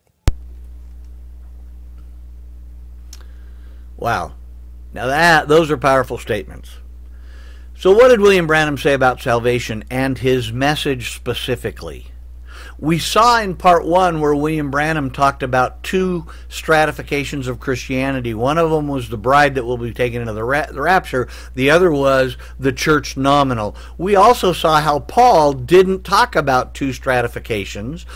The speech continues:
of church and bride. He talked about everybody who believes in the Lord Jesus Christ for their salvation,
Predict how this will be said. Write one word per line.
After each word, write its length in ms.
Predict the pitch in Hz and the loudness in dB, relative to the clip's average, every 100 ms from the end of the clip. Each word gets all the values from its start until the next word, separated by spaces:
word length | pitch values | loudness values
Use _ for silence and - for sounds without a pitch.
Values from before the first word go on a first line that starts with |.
| - - | -16 -2
of 220 | 131 123 | 0 0
church 320 | - 147 123 | 0 -2 -2
and 160 | 135 120 | -4 -4
bride. 320 | 104 104 113 | -2 -2 -4
He 180 | 156 208 | -6 -4
talked 320 | - - - | 2 2 2
about 300 | 156 135 127 | -2 0 0
everybody 680 | 143 202 196 143 127 127 127 - - | 0 0 -2 0 0 -2 -6 -12 -8
who 160 | - 165 | -2 -2
believes 720 | 139 147 180 262 240 202 170 | 0 2 4 4 2 0 0
in 140 | 175 | 2
the 80 | 170 | 2
Lord 320 | 170 185 185 | 4 4 4
Jesus 420 | 147 180 156 151 | 0 -2 -2 -6
Christ 400 | - - 170 156 | -4 0 0 0
for 260 | - 160 156 | -2 2 4
their 240 | 147 151 | 4 -2
salvation, 920 | 147 151 143 135 226 277 - 120 110 | -2 0 0 2 0 0 -4 -6 -8